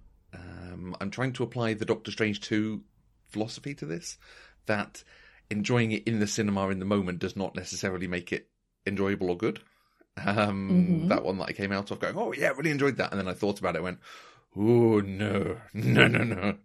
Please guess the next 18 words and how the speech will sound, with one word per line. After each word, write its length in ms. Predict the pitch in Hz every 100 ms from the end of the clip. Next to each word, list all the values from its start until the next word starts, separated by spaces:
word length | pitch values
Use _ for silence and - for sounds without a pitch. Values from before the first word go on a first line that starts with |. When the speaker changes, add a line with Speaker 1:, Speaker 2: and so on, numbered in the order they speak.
| -
Speaker 1:
Um, 320 | 120 101 104 104 _
Speaker 2:
See, 240 | - 349 -
you 80 |
just 300 | 247 311 - -
shouldn't 260 | 311 262 160
think, 180 | 147
Matthew. 380 | 147 147 - 156
Speaker 1:
<laughs> 20 |
Well, 120 | 165 151
clearly, 340 | 160 139 123
yeah. 120 | - 135 - - - -
Speaker 2:
<laughs> 460 | - - - - -
We'd 100 | 226
all 80 | 254
be 80 | 262
a 40 |
lot 200 | 262 208
happier 460 | 202 - 196 170